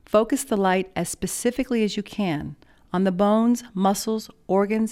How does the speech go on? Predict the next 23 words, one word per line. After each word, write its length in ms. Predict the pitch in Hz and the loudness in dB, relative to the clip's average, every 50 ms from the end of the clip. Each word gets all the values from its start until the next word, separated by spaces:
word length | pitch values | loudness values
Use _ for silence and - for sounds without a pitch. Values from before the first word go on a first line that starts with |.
| - - | -4 -4
and 220 | 190 196 202 196 | -2 -2 -2 0
blood 400 | 180 196 185 160 151 151 - 156 - _ - - - _ _ - | 0 0 0 0 -2 -4 -8 -14 -20 _ -20 -20 -20 _ _ -4
as 180 | 180 185 170 180 | -2 -2 0 0
you 60 | 175 | 0
move 320 | 180 185 190 196 214 220 | 0 2 2 0 0 -2
from 160 | - - 240 | 0 0 0
the 80 | 233 233 | 0 0
toes 600 | 233 - - 185 151 156 160 160 165 170 - - - - - - - | -2 -2 -2 0 0 0 -2 -4 -6 -10 -12 -16 -20 -20 -20 -20 -14
to 120 | - - 190 | -8 -6 -4
the 80 | 180 | -4
top 320 | - - - - 170 165 - | -6 -6 -6 -6 -6 -4 -6
of 120 | 170 156 | -6 -6
the 60 | 160 | -6
head. 360 | 160 143 165 156 151 - 160 - _ _ _ _ _ _ _ _ _ _ _ _ _ _ _ _ _ - - - _ | -6 -6 -6 -8 -8 -8 -12 -18 _ _ _ _ _ _ _ _ _ _ _ _ _ _ _ _ _ -20 -20 -12 _
By 140 | - 202 202 | 0 0 0
doing 340 | 185 180 226 254 269 240 196 | 2 2 4 4 4 4 2
so, 380 | - - 160 147 147 147 151 - | 2 0 -4 -2 -4 -4 -6 -4
you 120 | - 190 | -4 -4
stimulate 640 | 185 - - - 240 247 254 247 233 226 226 220 - | -4 -4 0 2 4 4 6 6 4 2 2 0 -2
the 40 | 185 | -2
body's 440 | - - - 175 180 185 185 180 | 0 2 2 2 4 2 2 0
innate 420 | - - 175 175 175 175 190 - - | 0 0 0 2 2 2 0 -2 -4
consciousness 760 | - - 185 185 185 - 160 - - - 147 143 147 - | -4 -2 -2 -2 -2 -4 -6 -8 -6 -6 -6 -6 -6 -10